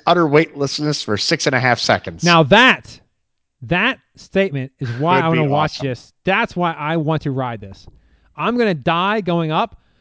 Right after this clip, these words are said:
Speaker 2: but if I get six and a half seconds of weightlessness, that's forever. That's
Speaker 1: And
Speaker 2: an
Speaker 1: you come
Speaker 2: eternity.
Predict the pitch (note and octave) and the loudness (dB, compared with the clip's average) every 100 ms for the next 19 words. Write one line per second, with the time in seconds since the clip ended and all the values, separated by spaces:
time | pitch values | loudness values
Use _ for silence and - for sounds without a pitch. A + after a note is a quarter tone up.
0 | _ - F#3 B3+ E4 - - - B3 - | _ -8 -4 -2 -2 -4 -10 -2 -2 -2
1 | C4+ G#3+ D3 F#3 G3+ - - F#3 E3 G#3+ | -4 -4 -4 -4 -4 -8 -6 -4 -2 -4
2 | A3+ - _ - C#3 C#3+ G3+ A3 - C#4+ | -6 -12 _ -8 -4 -2 -2 -6 -6 -6
3 | - - _ _ _ - - _ - - | -6 -10 _ _ _ -20 -20 _ -8 -6
4 | - - - D3+ - C#3+ A#2 G2+ - _ | -8 -8 -6 -6 -6 -8 -8 -12 -20 _
5 | _ A#3+ G#3 G3+ G3+ F3+ E3 G#3 | _ -8 -2 0 0 0 2 2